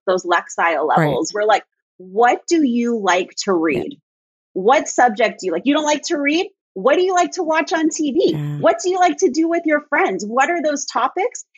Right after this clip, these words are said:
Speaker 1: And we're gonna find you a couple of things that'll pique your interest, whether it's a really cool nonfiction
Speaker 2: Right.
Speaker 1: book about basketball and stats.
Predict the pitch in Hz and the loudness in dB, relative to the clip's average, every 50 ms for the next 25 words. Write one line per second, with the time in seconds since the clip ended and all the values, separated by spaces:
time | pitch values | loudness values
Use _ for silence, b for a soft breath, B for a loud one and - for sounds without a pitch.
0 | _ - 247 254 226 214 277 302 320 262 320 294 294 302 - - 247 240 247 254 | _ 0 0 0 0 0 2 2 2 2 2 0 0 -2 -2 0 0 0 0 -2
1 | 247 214 220 208 202 196 - 208 208 - - 240 233 - 233 226 220 208 202 - | -4 -2 0 2 2 2 2 0 -2 -2 -4 -4 -2 0 0 0 0 0 -2 -2
2 | - 208 202 196 196 196 208 190 180 165 - - 226 208 190 - 208 190 - 185 | 0 2 2 2 2 2 2 0 0 -2 -8 -6 -6 -4 -2 0 0 2 2 2
3 | 185 175 - - 160 147 - - - - - 208 208 214 220 - 208 202 - 202 | 0 0 0 0 0 0 -2 -2 -2 0 2 2 4 2 2 2 0 0 -2 -2
4 | 202 196 220 247 254 254 254 254 - - 262 247 247 233 214 202 202 202 214 240 | 0 2 4 4 4 2 0 -2 -4 0 2 2 4 4 4 2 2 2 2 0
5 | 262 269 - 254 254 - 180 165 170 156 147 - 254 262 254 - b b b b | -2 -4 -4 -4 -4 -2 0 0 0 2 2 0 0 -2 -2 -6 b b b b
6 | b b - 202 185 190 185 - 170 - 233 208 240 285 - - 294 277 - 285 | b b -4 0 2 2 2 2 0 0 0 0 0 -2 -4 -4 -6 -4 0 0
7 | 277 277 277 269 240 202 202 196 - - - 233 220 233 277 330 330 | 2 2 2 2 0 -2 -2 -6 -8 -6 -2 0 0 0 0 -2 -2